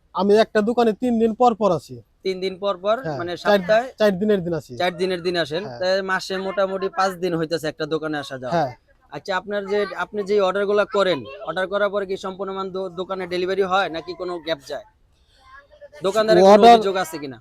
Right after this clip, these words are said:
Speaker 1: দোকানদারের কোনো অভিযোগ নাই আমাদের বিরুদ্ধে। এবং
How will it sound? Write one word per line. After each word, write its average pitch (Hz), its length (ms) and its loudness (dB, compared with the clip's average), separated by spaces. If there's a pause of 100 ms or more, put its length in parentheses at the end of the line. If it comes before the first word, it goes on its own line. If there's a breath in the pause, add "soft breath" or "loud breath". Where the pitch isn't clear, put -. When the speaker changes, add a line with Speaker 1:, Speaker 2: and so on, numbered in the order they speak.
(480)
Speaker 1:
দোকানদারের 254 480 8
কোনো 247 220 2
অভিযোগ 233 360 6
নাই 202 140 4
আমাদের 180 340 2
বিরুদ্ধে। 147 400 -4 (360)
এবং 220 320 2